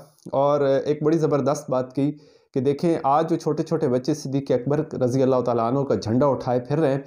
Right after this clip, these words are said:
तो कल इनके जो वालिदैन हैं वो शायद दुनिया में ना रहें, लेकिन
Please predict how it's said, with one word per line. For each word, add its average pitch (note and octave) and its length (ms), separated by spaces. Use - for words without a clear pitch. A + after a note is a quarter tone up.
तो D3 60
कल D#3+ 200
इनके E3 260
जो D#3+ 260
वालिदैन C3 480
हैं D3 80
वो C#3+ 120
शायद C3+ 220
दुनिया C#3+ 240
में C#3+ 120
ना D3+ 160
रहें, C#3 260
लेकिन D3 300